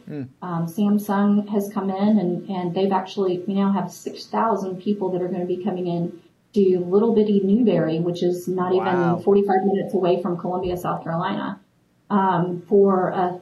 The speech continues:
Speaker 2: Samsung factory. So we have a lot of growth happening here, not to mention the fact that we have some beautiful lakes. We happen to live on Lake Murray. And, um, there is a lot going on in our community. Um, we host one of the largest bass fishing tournaments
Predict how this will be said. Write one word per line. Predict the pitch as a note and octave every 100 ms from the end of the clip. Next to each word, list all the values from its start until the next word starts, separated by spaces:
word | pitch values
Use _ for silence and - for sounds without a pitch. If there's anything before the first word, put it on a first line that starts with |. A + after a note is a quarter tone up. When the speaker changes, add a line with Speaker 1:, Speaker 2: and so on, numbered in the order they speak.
| -
Speaker 2:
Samsung | G#3+ G#3 G3 E3+ E3+
factory. | E3+ - - - G#3 - _ _ _
So | G3+ F#3+
we | F#3+ G#3
have | G3
a |
lot | G3+ A#3+
of | A#3+
growth | G#3 F#3 F#3 F#3+
happening | F#3+ F3+ G3 F#3+
here, | G3+ F#3+ F#3
not | G3 G3
to | G#3+
mention | G3 G3
the | F#3+
fact | F3+
that | G3+
we | F#3
have | F#3
some | E3+ F3
beautiful | F#3+ F#3+ G#3 G3+ F#3+
lakes. | E3+ F#3+ - - -
We |
happen | F#3 F3 F3+
to | F3+
live | F3+
on | F3+ F3 - G#3
Lake | F#3 F3
Murray. | E3+ E3+ C4+ D4 - - _ _ F#3+
And, | F#3 F3+ F3+
um, | E3+ G#3 F#3 - -
there | G3 F#3
is | F3 E3+ -
a | F#3+
lot | F#3+ F#3 -
going | G3+ F3+ F3+
on | E3+ E3+ G#3
in | F#3+
our | E3+ E3
community. | F3+ F3 F3+ A3 D4 D4+ - -
Um, | F3+ E3+ F3+ G3 G3+
we | F#3+
host | G3 F#3+ - G3+
one | F#3+
of | F3 F3
the | F3 E3
largest | G3+ F#3+ F#3 F#3+ G3+ G3+ - -
bass | F3 G3+ -
fishing | A3+ A3+ G#3+
tournaments | G#3 G#3 A3+ C4